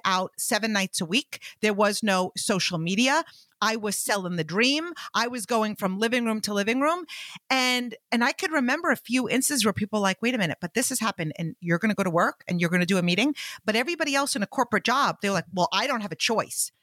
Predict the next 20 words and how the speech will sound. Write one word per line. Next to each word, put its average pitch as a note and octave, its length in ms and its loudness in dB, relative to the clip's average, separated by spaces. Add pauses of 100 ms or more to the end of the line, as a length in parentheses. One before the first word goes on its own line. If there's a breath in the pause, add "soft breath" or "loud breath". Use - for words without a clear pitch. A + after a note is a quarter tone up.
(140)
So A3 160 2
all A#3+ 160 4
of E4+ 60 -4
a F#4+ 60 0
sudden C4+ 200 -2
people C4 260 -2
are F#3+ 80 2
martyrs F#3+ 680 2
when G3 100 0
they G#3 100 2
don't G#3 120 4
have G3 60 0
a D#3+ 40 -2
choice. - 600 -2 (200 loud breath)
But A3+ 100 4
when B3+ 120 4
you B3+ 60 2
have A3+ 120 2
a G3+ 80 -2
choice, C#4+ 640 -2